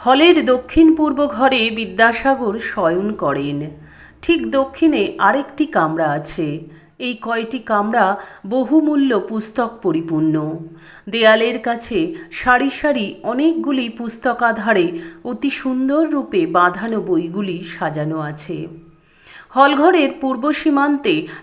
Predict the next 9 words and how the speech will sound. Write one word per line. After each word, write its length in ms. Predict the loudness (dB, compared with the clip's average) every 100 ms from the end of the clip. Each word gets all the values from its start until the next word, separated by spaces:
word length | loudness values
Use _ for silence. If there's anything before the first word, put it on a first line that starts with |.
| -6
টেবিল 400 | -4 0 0 2
ও 120 | 0
চেয়ার 480 | -2 0 2 4 4
আছে। 520 | 2 -4 -6 -6 -6 -12 -20 -20 _ _
বিদ্যাসাগর 840 | -12 -10 -4 -4 -4 -8 -4 -4 -4 -12 -14 -2
যখন 400 | 0 0 -2 -6
বসিয়া 460 | -6 -6 -4 -2 -2
কাজ 420 | 0 -2 -2 -4
করেন, 460 | -2 0 2 0